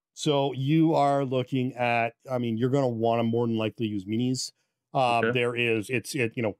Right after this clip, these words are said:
Speaker 1: powers have specific ranges in, you know, spaces. Um,
Speaker 2: Hmm.
Speaker 1: everything is, is, is sort of grid focused.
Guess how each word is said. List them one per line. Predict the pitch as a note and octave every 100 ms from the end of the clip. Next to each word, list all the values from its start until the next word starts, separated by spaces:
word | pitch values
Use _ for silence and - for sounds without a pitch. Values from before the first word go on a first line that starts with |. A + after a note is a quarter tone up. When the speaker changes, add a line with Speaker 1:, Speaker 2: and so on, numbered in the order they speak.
| -
Speaker 1:
powers | C3+ C3+ B2+ A#2
have | B2 A#2 G#2
specific | - C3+ - D3 C3+ A2+ - _ -
ranges | A2+ A#2+ A#2+ A#2+ A#2 A2+ A2
in, | B2 A2+ G#2 G2+
you | A2
know, | G2+ F#2
spaces. | - - A#2 - A2+ A2 - - _ _ _ _
Um, | B2 G#2+ G2+ A2+
Speaker 2:
Hmm. |
Speaker 1:
everything | A#2 C3 B2+ A#2+ A#2+
is, | B2 A#2 A2+ A2 A#2+
is, | B2 G2
is | C#3 A2
sort | D#3+ C#3
of | A2
grid | G#2+ C#3 C#3
focused. | - A2+ A#2+ A2 - -